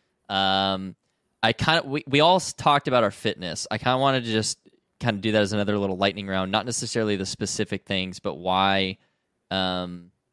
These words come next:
it's so important, and kinda just have some open discussion on that one. 'Cause I think it's something that people, wherever you are in your life, uh,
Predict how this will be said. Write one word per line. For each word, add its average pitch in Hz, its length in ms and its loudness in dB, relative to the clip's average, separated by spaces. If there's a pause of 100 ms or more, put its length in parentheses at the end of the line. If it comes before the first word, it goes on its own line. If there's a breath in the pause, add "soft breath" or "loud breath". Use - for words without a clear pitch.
(320)
it's - 140 -8
so 104 180 -2
important, 92 640 -6 (180)
and 95 120 -10
kinda 98 180 -4
just 90 120 -8
have 95 140 0
some 92 120 -6
open 92 220 -2
discussion 92 440 -4
on 90 100 -6
that 90 180 -4
one. 90 200 -8
'Cause 98 200 -4
I 101 60 4
think 123 220 -2
it's 123 140 -4
something 107 380 -2
that 98 240 -2
people, 95 600 -4 (1080)
wherever 113 320 4
you 110 160 2
are 104 180 6
in 98 80 -2
your 95 100 -4
life, 90 520 -2 (560)
uh, 90 400 0